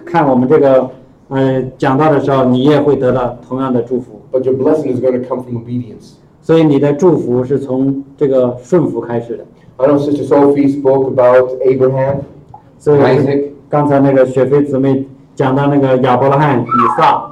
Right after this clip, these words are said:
Speaker 2: And I want us to go to Genesis chapter twenty-two.
Speaker 1: 我们想大家看一看那个创世纪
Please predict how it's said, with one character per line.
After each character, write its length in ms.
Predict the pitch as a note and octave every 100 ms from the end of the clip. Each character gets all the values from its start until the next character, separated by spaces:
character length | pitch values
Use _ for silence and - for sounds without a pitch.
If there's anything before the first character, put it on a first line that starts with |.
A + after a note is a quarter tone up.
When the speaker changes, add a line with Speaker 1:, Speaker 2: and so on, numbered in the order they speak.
| -
Speaker 2:
And 100 | C#3
I 40 | D3
want 180 | F3
us 100 | F#3+
to 60 | E3+
go 120 | D#3
to 120 | D3 D3
Genesis 460 | D3 D#3+ C3 B2+
chapter 320 | A#2+ D3 C#3+ -
twenty-two. 680 | C#3 C3 B2+ B2 A#2+ - - - _ _
Speaker 1:
我 80 | C3
们 120 | D3
想 200 | D#3 C#3
大 100 | D3+
家 160 | C#3+ C#3
看 280 | D#3 D3
一 40 | C#3
看 300 | C#3 B2 - - - -
那 180 | C#3
个 100 | C3+
创 240 | C3+ D#3+ C#3+
世 180 | C#3
纪 140 | C#3